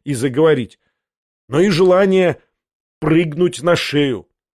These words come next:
Это желание прыгнуть на шею, чтоб признали меня за хорошего и начали меня обнимать или вроде того, словом, свинство. Я считаю в себе самым мерзким из всех моих стыдов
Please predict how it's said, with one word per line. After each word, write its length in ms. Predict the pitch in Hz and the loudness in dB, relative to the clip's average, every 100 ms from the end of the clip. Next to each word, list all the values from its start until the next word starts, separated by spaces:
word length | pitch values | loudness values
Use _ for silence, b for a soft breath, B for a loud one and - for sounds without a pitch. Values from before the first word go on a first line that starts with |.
| _ _ _ _ - | _ _ _ _ -4
Это 200 | 151 139 | -2 -2
желание 480 | 139 165 156 147 | 0 2 2 0
прыгнуть 480 | 139 160 135 139 - | -2 -4 -4 -6 -4
на 120 | 139 | -4
шею, 380 | 131 - 226 180 | -4 -4 -2 -2
чтоб 340 | - 143 - - | -2 -6 -6 -10
признали 520 | 151 113 151 139 123 | -10 -4 -2 0 -2
меня 220 | 127 120 | -2 -4
за 120 | 113 | -4
хорошего 600 | - 139 165 208 - 131 | -2 -2 2 0 0 -6
и 60 | 117 | -4
начали 340 | 127 123 127 | -6 -6 -10
меня 240 | 120 123 117 | -8 -6 -6
обнимать 520 | 113 143 190 190 - | -6 -6 -2 -2 -4
или 100 | 107 | -10
вроде 260 | 113 123 | -6 -6
того, 420 | - 127 151 180 B B B _ | -4 -4 -2 -2 B B B _
словом, 340 | - 233 139 | 0 2 0
свинство. 720 | - 123 135 120 - - 78 _ _ _ _ _ _ _ _ _ - | -6 -14 -12 -14 -16 -20 -20 _ _ _ _ _ _ _ _ _ -2
Я 180 | 185 | 0
считаю 340 | 196 - 196 170 | 0 0 -2 0
в 60 | |
себе 240 | - 151 160 | -4 -2 -2
самым 320 | 202 190 156 | 0 0 0
мерзким 500 | 151 190 156 - 135 | 0 -2 -2 -6 -8
из 140 | 120 | -10
всех 280 | - 160 - | -6 -6 -4
моих 220 | 143 143 | -4 -4
стыдов 600 | - - 165 139 143 - | -6 -4 -2 2 0 -2